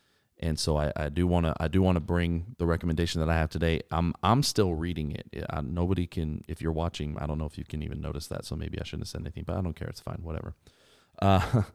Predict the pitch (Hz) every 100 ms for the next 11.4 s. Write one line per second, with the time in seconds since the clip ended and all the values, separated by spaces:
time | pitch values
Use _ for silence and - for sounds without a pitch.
0 | _ _ _ _ - 110 110 - 123 110
1 | 110 98 92 - 90 87 - - _ 87
2 | 85 85 87 90 - 85 78 78 76 78
3 | 92 92 - 85 82 76 - 85 85 80
4 | 90 85 78 - - - 82 90 92 92
5 | - 80 80 78 95 - 78 69 53 -
6 | _ _ - 87 98 110 101 107 - 101
7 | 92 90 90 85 85 87 85 82 87 82
8 | 82 82 82 80 - 82 82 78 - 78
9 | 80 76 73 73 71 69 - - 78 -
10 | 67 62 - - _ _ _ 95 104 120
11 | 127 139 143 170